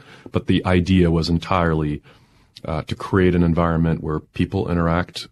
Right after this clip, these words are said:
with other people with like interests. You create a sort of online virtual family and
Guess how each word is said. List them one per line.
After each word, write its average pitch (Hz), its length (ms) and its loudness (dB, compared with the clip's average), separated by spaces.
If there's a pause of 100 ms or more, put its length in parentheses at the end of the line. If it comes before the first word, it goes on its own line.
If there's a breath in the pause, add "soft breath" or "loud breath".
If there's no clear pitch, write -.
with 85 160 -4
other 85 160 -2
people 92 460 -4
with 78 120 -4
like 80 240 -2
interests. - 520 -4
You 80 80 -6
create 87 240 0
a 82 100 2
sort 87 340 -2
of 78 160 -2
online 85 400 2
virtual 82 520 -2
family 80 720 -4
and 76 460 -6